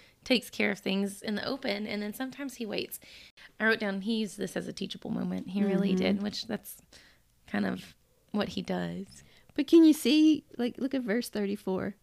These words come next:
Speaker 2: "But they kept silent."
Speaker 1: Yep.
Speaker 2: <laughs> Like, like
Speaker 1: That's what my kids
Speaker 2: children.
Speaker 1: do.
Speaker 2: <laughs> Like
Speaker 1: Like, "What are you doing?"
Speaker 2: children.
Speaker 1: And they just stare at you.
Speaker 2: Mm-hmm.
Speaker 1: Like, they know they did something.
Speaker 2: You know, I thought maybe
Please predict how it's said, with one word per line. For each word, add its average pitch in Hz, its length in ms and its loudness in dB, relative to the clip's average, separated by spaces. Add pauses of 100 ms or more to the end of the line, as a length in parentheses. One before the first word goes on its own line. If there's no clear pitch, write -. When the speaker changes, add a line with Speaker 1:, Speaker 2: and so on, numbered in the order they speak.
(120)
Speaker 2:
"But 190 100 0
they 185 100 2
kept - 240 -6
silent." 185 460 -6
Speaker 1:
Yep. 254 540 4 (100)
Speaker 2:
<laughs> - 0 - (480)
Like, 294 180 4
like 226 160 2
Speaker 1:
That's 359 180 2
what 381 140 4
my 269 140 8
kids 247 260 4
Speaker 2:
children. 269 180 12 (460)
Speaker 1:
do. - 80 8
Speaker 2:
<laughs> - 640 -4
Like 294 220 6
Speaker 1:
Like, 220 140 -2
"What 208 100 8
are 370 80 10
you 370 80 10
doing?" 302 120 8 (140)
Speaker 2:
children. - 40 4
Speaker 1:
And 226 120 4
they 214 60 2
just 196 200 -2
stare 175 280 -6
at 78 100 -8
you. 170 120 -10
Speaker 2:
Mm-hmm. 277 280 4
Speaker 1:
Like, 285 220 8
they 233 120 8
know 240 180 6
they 190 120 2
did 170 220 -2
something. 175 460 -4 (920)
Speaker 2:
You 240 80 0
know, 233 260 2 (460)
I - 60 2
thought 226 540 2 (720)
maybe 302 640 2